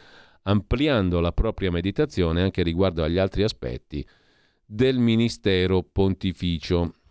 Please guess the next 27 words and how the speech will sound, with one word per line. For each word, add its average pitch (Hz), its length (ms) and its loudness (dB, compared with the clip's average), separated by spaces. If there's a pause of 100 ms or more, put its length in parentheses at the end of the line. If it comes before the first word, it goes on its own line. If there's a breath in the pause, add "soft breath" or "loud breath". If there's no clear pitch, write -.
(120)
La 95 120 0
gratitudine 107 800 0
di 90 120 -2
Karol 85 440 0
Wojtyla, 85 640 0
con 85 220 0
riferimento 92 600 0
alla 82 140 0
stima 95 480 0
di 78 80 -4
Giovanni 80 380 -2
Paolo 82 260 0
secondo 80 420 -2
per 113 180 0
Ratzinger, 95 960 0
Genswein 123 800 0
riporta 90 520 0
ciò 92 140 -2
che 95 160 -2
disse 82 340 -2
Joaquín 95 380 0
Navarro 85 480 0
Valls, 73 400 -2
storico 85 420 0
portavoce 90 560 0
di 85 140 -2
Wojtyla. 65 520 -4